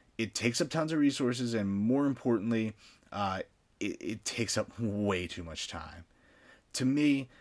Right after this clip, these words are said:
this was a massive pace killer, especially when you're late in the game and you've got, like, twelve or fourteen or however many characters it is,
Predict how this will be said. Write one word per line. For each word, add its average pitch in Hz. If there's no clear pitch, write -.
this 135
was 131
a 110
massive 107
pace 117
killer, 120
especially 123
when 98
you're 104
late 92
in 78
the 107
game 101
and 98
you've 92
got, 98
like, 90
twelve 101
or 92
fourteen 101
or 95
however 98
many 101
characters 98
it 104
is, 104